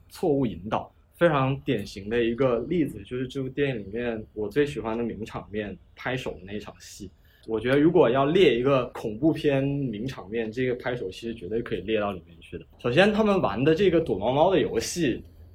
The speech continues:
跟其他人玩的不太一样，一般人玩的躲猫猫叫 hide and seek，躲藏与寻找，然后他们玩的是 hide and clap，躲藏与拍手。这个拍手分了三个部分来呈现。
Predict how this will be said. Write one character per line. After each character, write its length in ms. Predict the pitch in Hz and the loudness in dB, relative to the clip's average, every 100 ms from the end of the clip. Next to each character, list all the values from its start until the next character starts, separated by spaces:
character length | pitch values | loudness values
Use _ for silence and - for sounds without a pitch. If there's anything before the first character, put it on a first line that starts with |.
| - | -8
跟 320 | 135 131 135 135 | -4 -2 -2 -4
其 160 | - | -10
他 120 | 117 | -4
人 100 | 139 | -4
玩 120 | 110 95 | -4 -8
的 80 | |
不 60 | 104 | -10
太 120 | 135 | -6
一 80 | 139 | -2
样， 240 | 170 123 - | -2 -4 -4
一 80 | 151 | -2
般 140 | 151 | 0
人 80 | 139 | 0
玩 180 | 107 101 | -4 -6
的 220 | 117 131 | -8 -8
躲 140 | - 104 | -8 -6
猫 80 | |
猫 220 | 117 123 127 | -4 -4 -2
叫 100 | 139 | -4
hide 360 | - 127 127 | -6 -6 -6
and 160 | 127 127 | -6 -10
seek， 260 | - 170 - - - - _ _ _ | -8 -8 -10 -20 -20 -20 _ _ _
躲 180 | 135 95 | -6 -6
藏 240 | - 104 | -10 -10
与 100 | 117 | -10
寻 260 | - 87 127 | -10 -8 -4
找， 240 | 135 - - - | -4 -6 -14 -16
然 100 | - | -4
后 120 | 127 | -2
他 160 | 147 - | -2 0
们 160 | 170 139 | 0 0
玩 180 | 92 | -2
的 140 | 98 113 | -6 -6
是 320 | - 135 117 120 - | -2 0 -2 -4 -10
hide 260 | - 135 | -2 -2
and 140 | 135 127 | -2 -6
clap， 300 | - 151 98 - | -4 -4 -6 -10
躲 140 | 107 | -10
藏 220 | 92 92 117 | -10 -8 -8
与 80 | |
拍 240 | 95 - 127 | -8 -6 -6
手。 180 | 139 - - - | -8 -12 -16 -6
这 120 | 185 | 2
个 80 | 196 | 2
拍 260 | - 175 190 | 2 0 0
手 260 | 190 110 - | 2 0 -2
分 220 | - 165 | 0 2
了 80 | 156 | 2
三 280 | 131 147 160 | 2 2 4
个 80 | 165 | 2
部 160 | 151 | 2
分 160 | 135 120 | -2 -4
来 120 | 87 | -6
呈 160 | - - | -12 -14
现。 220 | - 95 | -10 -10